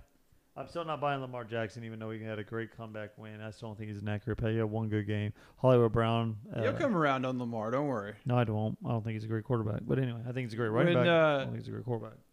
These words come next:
Speaker 2: All right. Well, last week, uh, with, with Mike on the, uh, on the phone calling in, we, uh, we went over who the, uh, top ten,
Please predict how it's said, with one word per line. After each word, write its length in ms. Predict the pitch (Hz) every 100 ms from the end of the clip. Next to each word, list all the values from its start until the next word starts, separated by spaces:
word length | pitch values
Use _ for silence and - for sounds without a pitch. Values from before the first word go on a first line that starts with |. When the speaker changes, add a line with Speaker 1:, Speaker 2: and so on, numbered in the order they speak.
| _ _ _ -
Speaker 2:
All 140 | 156
right. 60 | 156
Well, 160 | 156
last 320 | 160 185 196 180
week, 340 | 165 156 139
uh, 640 | 135 135 127 123 120 117 117 - - 208
with, 240 | 139 127 113
with 260 | 131 120
Mike 380 | 135 131 131 -
on 240 | 127 127
the, 240 | 120 117 113
uh, 100 | 113
on 160 | 127
the 80 | 123
phone 420 | 120 131 127 123
calling 360 | 120 139 127 123
in, 180 | 131 123
we, 200 | 120 120
uh, 80 | 117
we 120 | 127
went 160 | 139 135
over 240 | 131 123
who 160 | 135 127
the, 260 | 123 117
uh, 160 | 113 110 - _ _ - _
top 240 | 180 160 -
ten, 520 | 165 151 139 127